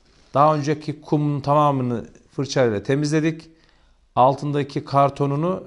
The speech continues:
ve altına koyacağımız peçetesi, peçeteyi de tamamen yeniden koymuş olduk. Bu şekilde eski kumdan hiçbir eser kalmadı. Bu bizim aynamızın çizilmesini engellemek için kullandığımız, yaptığımız bir tedbir. Bundan sonra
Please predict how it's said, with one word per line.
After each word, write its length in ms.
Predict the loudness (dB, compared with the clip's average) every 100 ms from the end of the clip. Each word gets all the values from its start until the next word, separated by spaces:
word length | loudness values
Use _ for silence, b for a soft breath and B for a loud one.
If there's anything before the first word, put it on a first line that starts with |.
| -18 -18 -14 -12 -10 -2
ve 380 | 0 0 -4 -2
altına 460 | 0 0 -2 -4
koyacağımız 360 | -2 -2 -2 -4
peçetesi, 580 | -6 -6 -6 -8 -12 -8
peçeteyi 440 | -8 -6 -4 -2
de 100 | -2
tamamen 440 | -2 -2 -2 -4 -6
yeniden 460 | -6 -6 -8 -8
koymuş 360 | -6 -6 -6 -8
olduk. 300 | -6 -6 -10 b b b b
Bu 60 | -4
şekilde 580 | 0 -2 -2 0 -2 -4 -16 -6
eski 380 | -4 -2 -4 -4
kumdan 300 | -4 -4 -4
hiçbir 260 | -6 -4
eser 280 | -4 -2 -2
kalmadı. 540 | 0 0 0 -4 -6 -12 b b b b b -8
Bu 140 | -4
bizim 300 | -4 -4 -4 -2
aynamızın 520 | 0 0 -2 -4 -6
çizilmesini 680 | -6 -6 -4 -4 -4 -4 -6 -8 -16 -8
engellemek 640 | -4 0 0 2 0 -2 -6
için 200 | -8 -8 -8
kullandığımız, 500 | -4 -2 -2 -4 -6
yaptığımız 640 | -6 -6 -6 -8 -8 -8 -10
bir 60 |
tedbir. 640 | -12 -2 -2 0 -2 -2 -6 _ b b b b b b b b _
Bundan 220 | -4 -2
sonra 460 | 0 0 2 2